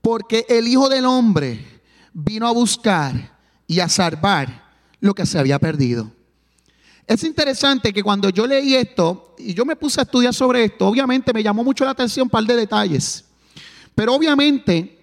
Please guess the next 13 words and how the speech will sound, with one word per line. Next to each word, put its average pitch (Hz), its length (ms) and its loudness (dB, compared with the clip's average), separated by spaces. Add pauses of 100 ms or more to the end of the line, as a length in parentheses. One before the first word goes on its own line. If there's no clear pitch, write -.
(420)
si 254 280 0
yo 277 140 4
me 302 140 0
pongo 262 400 0
a 220 120 0
pensar 202 500 0
y 165 200 0
analizar 170 520 0
como 240 220 0
Saqueo, 220 400 0
definitivamente, 247 800 0
¿saben 294 280 0
qué? 240 360 -2